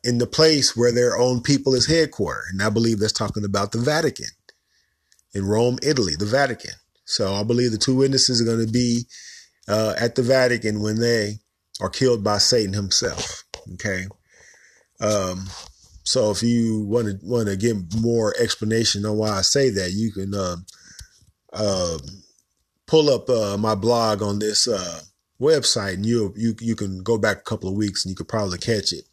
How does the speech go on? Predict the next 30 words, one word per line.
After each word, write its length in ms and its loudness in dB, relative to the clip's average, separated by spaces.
I 140 -4
can't 240 -2
think 160 0
of 60 -2
the 80 -4
title 460 2
of 140 2
that 200 0
particular 540 -4
one 460 -4
right 220 -4
now, 360 -4
but 160 -8
anyway, 400 0
let 100 2
me 80 4
move 300 0
on. 220 -10
Uh, 540 0
<clears throat> 920 -4
and 100 0
it 60 4
says, 520 4
"And 240 0
they 300 4
of 200 2
the 80 2
people 680 0
and 220 0
kindreds 800 0